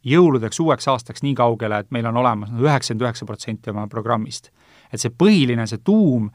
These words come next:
äh, millise plaani me välja pakume Tallinna arenguks järgmisel neljal aastal, et me selle saaksime nagu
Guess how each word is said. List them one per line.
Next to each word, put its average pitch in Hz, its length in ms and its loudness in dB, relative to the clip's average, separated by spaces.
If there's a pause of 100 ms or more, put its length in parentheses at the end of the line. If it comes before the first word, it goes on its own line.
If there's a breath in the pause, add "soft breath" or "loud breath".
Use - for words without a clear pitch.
(400 soft breath)
äh, 113 340 -4
millise 131 600 2 (720)
plaani 156 680 4
me 110 140 -4
välja 135 380 0
pakume 117 400 -2
Tallinna 135 400 2
arenguks 110 340 -2
järgmisel 117 380 -4
neljal 123 260 0
aastal, - 380 -6 (380 soft breath)
et 113 100 -6
me 123 80 0
selle 170 240 4
saaksime 113 420 -2
nagu 113 220 -8